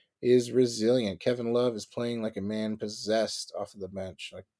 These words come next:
his career has been rejuvenated. It's been great to see.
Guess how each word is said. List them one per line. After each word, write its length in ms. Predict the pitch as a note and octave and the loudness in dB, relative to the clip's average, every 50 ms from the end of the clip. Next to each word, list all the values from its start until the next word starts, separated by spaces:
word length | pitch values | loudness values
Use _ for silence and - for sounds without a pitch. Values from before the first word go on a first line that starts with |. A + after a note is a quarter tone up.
| _ _ _ _ _ _ _ _ _ _ _ - | _ _ _ _ _ _ _ _ _ _ _ -8
his 160 | A2 A2 - | -8 -8 -6
career 260 | - - A#2 A#2 A#2 | -2 0 2 2 4
has 80 | A#2 A2+ | 2 0
been 160 | A2+ A#2 A2+ | -2 -4 -4
rejuvenated. 760 | A2+ A2+ A#2 A2+ A2+ A2+ A2 A2+ A2+ A2 G#2 F#2+ F#2 F#2 G2 A#2 | -2 -2 -4 -4 -2 -2 -2 -2 -2 -2 -4 -2 -4 -4 -8 -12
It's 100 | - - | -16 -14
been 160 | - D3+ C#3+ | -12 -6 -2
great 220 | B2+ B2+ D3+ D3+ | 0 0 0 -2
to 80 | - - | -2 -6
see. 380 | - - C3+ C#3 A2+ F#2+ - | -4 -2 -2 -2 -4 -4 -8